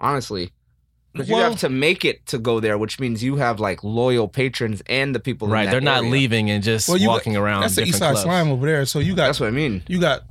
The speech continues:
Speaker 2: Little Havana that comes through there, and then
Speaker 1: Mm-hmm.
Speaker 2: U C F is
Speaker 1: Mm-hmm.
Speaker 2: like, if I'm not trying to go all the way downtown.
Speaker 1: Roxy.
Speaker 2: So you go Roxy.
Speaker 1: There's no competition for them. They're al-,
Speaker 2: None.
Speaker 1: they're damn near a monopoly.
Speaker 3: That's
Speaker 2: Yeah.
Speaker 3: what's up.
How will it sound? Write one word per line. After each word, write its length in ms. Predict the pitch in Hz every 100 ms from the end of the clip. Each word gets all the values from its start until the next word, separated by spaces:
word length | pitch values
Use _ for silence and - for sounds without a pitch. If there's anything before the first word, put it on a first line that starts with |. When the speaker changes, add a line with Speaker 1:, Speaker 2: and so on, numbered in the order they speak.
| 165
Speaker 2:
Little 260 | 156 175 175
Havana 360 | 160 156 160
that 160 | 156 143
comes 240 | 165 151
through 140 | - 143
there, 200 | 139 131 -
and 120 | 147
then 120 | 139
Speaker 1:
Mm-hmm. 80 | 151
Speaker 2:
U 60 | 165
C 240 | - 160
F 300 | 165 156 -
is 200 | 95 -
Speaker 1:
Mm-hmm. 60 | 104
Speaker 2:
like, 180 | 131 123
if 200 | 131 - -
I'm 200 | 135 143
not 140 | 123
trying 160 | - 120
to 40 |
go 240 | 110 104 95 _
all 280 | 101 127 139
the 80 | 107
way 180 | 92
downtown. 640 | 85 87 85 107 87 87 - -
Speaker 1:
Roxy. 500 | 78 64 - 87 - _ -
Speaker 2:
So 120 | - 123
you 160 | 120
go 360 | 135 120 113 117 - _ _ _ - -
Roxy. 300 | 151 151 143
Speaker 1:
There's 180 | 160 160
no 140 | 160
competition 680 | - 156 143 135 175 165 139
for 100 | 139
them. 180 | 117 110
They're 100 | 127
al-, 80 | 135
Speaker 2:
None. 180 | 127
Speaker 1:
they're 120 | 123 139
damn 260 | 139 135
near 140 | 139 131
a 20 |
monopoly. 680 | 120 123 131 - 110 80 78 -
Speaker 3:
That's 120 | 160
Speaker 2:
Yeah. 80 | 110
Speaker 3:
what's 160 | 110
up. 280 | 160 127 92